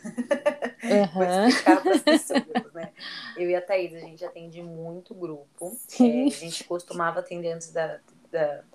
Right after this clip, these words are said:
Speaker 1: pandemia, né?
Speaker 2: Aham.
Speaker 1: E aí, enfim, quando a gente, quando a pandemia chegou, os grupos foram as primeiras coisas a serem cerceadas, né? Então,
Speaker 2: Sim.
Speaker 1: a gente parou de atender grupo e tudo mais. É, no começo desse ano, acho que foi no começo desse ano,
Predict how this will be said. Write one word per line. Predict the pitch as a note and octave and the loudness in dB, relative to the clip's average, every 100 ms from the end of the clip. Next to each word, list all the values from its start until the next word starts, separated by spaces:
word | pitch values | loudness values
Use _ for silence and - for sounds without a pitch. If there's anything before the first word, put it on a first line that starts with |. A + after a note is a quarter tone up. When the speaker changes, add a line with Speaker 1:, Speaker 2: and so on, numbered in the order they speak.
| _ _ | _ _
Speaker 1:
pandemia, | - D3+ D3 D3 E3 F3 | -14 -12 -12 -10 -10 -8
né? | E3+ - - - - | -10 -12 -20 -8 2
Speaker 2:
Aham. | G3+ F#3+ | 2 4
Speaker 1:
E | F3+ | 4
aí, | D#3+ D#3 E3+ F#3+ F#3+ _ _ - | 2 -2 -8 -14 -16 _ _ -14
enfim, | G3 G3 D#3+ | -12 -12 -14
quando | D#3 F3 F3 | -6 -2 -2
a | |
gente, | F3 F3+ - F3+ F3 _ _ - - | -4 -6 -6 -6 -6 _ _ -20 -20
quando | - F3+ | -2 0
a | |
pandemia | F3+ F#3 F3+ F3+ | 0 -2 -2 -2
chegou, | F#3 F3 F3 F3+ B3 - | -4 -4 -2 -2 -4 -8
os | F#3 | -8
grupos | F#3+ G3+ A3 | -8 -8 -6
foram | - F#3+ | 0 0
as | F#3 | 0
primeiras | - F#3 F#3+ G3 | -4 -4 -4 -4
coisas | G#3 G#3 | -8 -8
a | |
serem | G#3 G#3 G3+ | -4 -4 -4
cerceadas, | G3+ - G#3 D#3 - | -8 -8 -6 -6 -8
né? | E3 | -16
Então, | E3 F#3+ | -6 -6
Speaker 2:
Sim. | F#3 - C#4+ G#3 E3+ E3+ | -6 -10 0 0 0 -4
Speaker 1:
a | |
gente | F3 F#3 F#3+ | -6 -8 -8
parou | F#3 F#3 F3 F3 | -2 2 2 2
de | F3 | -4
atender | F3+ F3 | -6 -8
grupo | E3+ F3+ G3+ - | -6 -6 -8 -10
e | |
tudo | - G3 | -12 -12
mais. | F#3 D3+ D3+ - - | -12 -14 -16 -18 -8
É, | E3+ E3 D3+ _ _ - | -4 -2 -4 _ _ -12
no | G#3 | -6
começo | G#3 G#3 A3 | -4 -4 -4
desse | A3+ - G3 | -6 -4 -2
ano, | E3 E3+ | -2 -4
acho | - | -12
que | - | -8
foi | G#3+ | -8
no | |
começo | G#3 G3 | -6 -8
desse | F#3+ - | -8 -8
ano, | A3 | -8